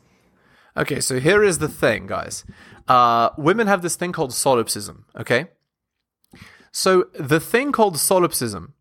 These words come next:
here's how it works. Women, they base their personal experiences, they generalize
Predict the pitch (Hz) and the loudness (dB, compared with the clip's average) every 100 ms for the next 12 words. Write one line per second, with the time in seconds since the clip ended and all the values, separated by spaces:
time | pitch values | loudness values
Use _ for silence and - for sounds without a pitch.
0 | _ _ _ _ - 202 214 190 120 117 | _ _ _ _ 0 2 4 2 2 -2
1 | - - - _ _ _ _ _ _ _ | -4 -8 -16 _ _ _ _ _ _ _
2 | _ _ - - _ _ _ _ _ - | _ _ -20 -20 _ _ _ _ _ -2
3 | 143 214 233 196 233 - _ _ - 127 | 2 4 4 2 -4 -12 _ _ -6 0
4 | 156 202 180 165 185 185 - - - 190 | 2 2 2 0 0 -2 -6 -4 2 2
5 | 233 - - 202 202 208 180 - - 185 | 2 -2 0 2 2 -2 -6 -6 -6 -4
6 | 160 127 117 135 123 170 214 226 170 139 | -2 -4 -6 -6 -2 2 4 4 4 4
7 | 131 | 2